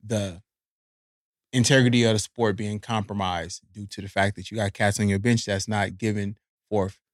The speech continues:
the right amount of effort because they want parlay to hit, or their boys parlay to hit, or they need to hit under a certain number of rebounds or scoring, or the game needs to hit a certain point. So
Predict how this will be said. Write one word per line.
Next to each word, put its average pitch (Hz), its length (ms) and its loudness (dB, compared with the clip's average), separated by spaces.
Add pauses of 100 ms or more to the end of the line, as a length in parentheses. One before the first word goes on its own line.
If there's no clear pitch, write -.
(380)
the 107 80 -4
right 107 260 4
amount 104 280 2
of - 100 -8
effort 107 300 -4
because 101 760 0
they 95 120 -4
want 101 360 -6 (240)
parlay 104 320 0
to 107 120 0
hit, 107 300 2 (380)
or 104 80 -10
their 98 100 -4
boys 110 360 0
parlay 104 280 0
to 104 60 2
hit, 104 240 0
or 95 400 -6 (200)
they 107 180 0
need 107 240 0
to 101 60 -8
hit 101 300 -2
under 110 300 -2
a 101 80 -2
certain 104 320 0
number 104 260 -2
of 113 80 0
rebounds 120 640 6
or 92 180 -8 (360)
scoring, 127 560 2
or 104 60 4
the 104 60 0
game 113 360 2
needs 104 200 -2
to 104 100 -10
hit 104 180 -4
a 98 40 -8
certain 101 320 -8
point. 98 320 -14
So - 220 -12